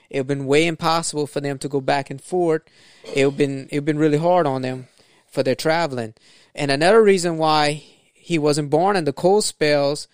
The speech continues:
'cause the shepherds were out there in the fields biding with their sheep. And according, a-, and then they would not be out there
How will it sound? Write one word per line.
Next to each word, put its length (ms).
'cause 160
the 120
shepherds 800
were 160
out 240
there 160
in 80
the 80
fields 560
biding 520
with 100
their 120
sheep. 400
And 140
according, 720
a-, 260
and 100
then 160
they 100
would 160
not 240
be 160
out 240
there 380